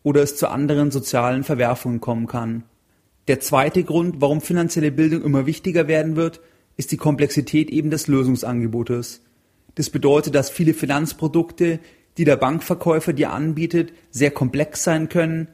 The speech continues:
beispielsweise Zertifikate. Ferner hat auch die Liberalisierung des Finanzmarktes zu einer zunehmenden Komplexität geführt.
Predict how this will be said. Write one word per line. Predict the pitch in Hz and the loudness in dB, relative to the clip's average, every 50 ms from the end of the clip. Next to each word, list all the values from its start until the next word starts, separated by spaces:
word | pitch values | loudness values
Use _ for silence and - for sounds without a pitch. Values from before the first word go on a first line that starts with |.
| _ _ _ _ _ _ _ | _ _ _ _ _ _ _
beispielsweise | 127 123 135 127 - 147 120 - 139 131 120 117 113 | 2 2 2 2 0 -2 0 2 2 2 2 0 -2
Zertifikate. | - - 127 123 123 - - 117 - 123 117 117 113 - 123 117 113 113 110 - _ _ _ _ _ _ _ _ _ _ _ | 0 0 0 0 -2 -4 -6 -6 -4 -4 -4 -4 -4 -4 -6 -6 -6 -6 -10 -12 _ _ _ _ _ _ _ _ _ _ _
Ferner | - - 160 156 156 | -2 0 2 4 4
hat | 156 - | 2 2
auch | - 143 - | 0 -2 -2
die | - 165 | -2 -2
Liberalisierung | 147 160 143 160 147 147 143 139 131 151 170 165 160 | 0 2 2 4 4 4 4 2 2 2 2 4 2
des | 151 135 | 0 -2
Finanzmarktes | - - 139 131 135 147 160 - - 165 151 147 151 151 - 160 156 151 - - - _ _ _ _ _ - | -2 -2 0 0 0 -2 -2 -2 0 0 0 0 0 0 -2 -2 -2 -2 -4 -8 -12 _ _ _ _ _ -2
zu | - 170 | 0 2
einer | 147 147 135 - | 2 2 2 0
zunehmenden | - - 170 170 165 160 156 151 - 151 - | -2 -2 0 2 2 2 2 0 -2 -4 -2
Komplexität | - 151 139 - 139 135 - 135 117 - 131 131 131 | -2 -2 0 0 -2 -2 -4 -8 -6 -4 -4 -4 -2
geführt. | - 165 - - - 135 123 117 113 - - | -2 -4 -4 -2 -2 -2 -2 -2 -4 -8 -14